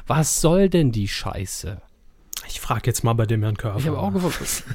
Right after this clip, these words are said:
Speaker 1: <laughs> was die sich dabei denken, das ist doch total bescheuert. Quetschen mittendrin in das Spider-Man-Package Batman Begins und dann zeigen sie alles in einer komischen Reihenfolge.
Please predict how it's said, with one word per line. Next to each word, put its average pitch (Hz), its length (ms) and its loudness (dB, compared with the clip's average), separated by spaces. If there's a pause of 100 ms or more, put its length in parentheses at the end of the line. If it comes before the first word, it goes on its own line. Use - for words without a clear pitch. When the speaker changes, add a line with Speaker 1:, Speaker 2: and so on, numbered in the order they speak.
(100)
Speaker 1:
<laughs> - 180 0
was - 240 -2
die 151 100 4
sich 139 200 0
dabei 127 280 2
denken, 156 420 4
das 127 140 0
ist - 60 -12
doch 139 100 -2
total 143 360 0
bescheuert. 165 600 0 (580)
Quetschen 156 420 6
mittendrin 175 500 4
in 170 120 4
das 135 160 -4
Spider-Man-Package 160 1040 0
Batman 135 380 6
Begins 123 500 2
und 143 220 0
dann 143 100 2
zeigen 151 300 0
sie 147 120 2
alles 165 220 4
in 151 80 4
einer 143 80 0
komischen 151 400 2
Reihenfolge. 147 600 -8